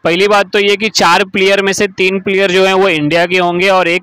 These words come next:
player जो होगा वो विदेशी होगा, foreigner player होगा। मगर मुंबई Indians के पास एक बहुत बड़ी परेशानी है, क्योंकि मुंबई Indians के पास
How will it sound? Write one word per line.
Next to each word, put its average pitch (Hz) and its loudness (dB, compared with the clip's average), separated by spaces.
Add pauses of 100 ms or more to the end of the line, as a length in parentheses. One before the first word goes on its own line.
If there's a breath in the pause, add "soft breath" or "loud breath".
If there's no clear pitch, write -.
player 165 0
जो 160 2
होगा 180 2
वो 214 2
विदेशी 156 -2
होगा, 143 0
foreigner 165 0
player 151 -2
होगा। 135 -2
मगर 170 -2
मुंबई 185 -2
Indians 202 -2
के 202 -4
पास 190 0
एक 202 -2
बहुत 147 0
बड़ी 175 -2
परेशानी 180 -2
है, 180 -2
क्योंकि 175 -4
मुंबई 170 -2
Indians 180 -2
के 196 -2
पास 190 -2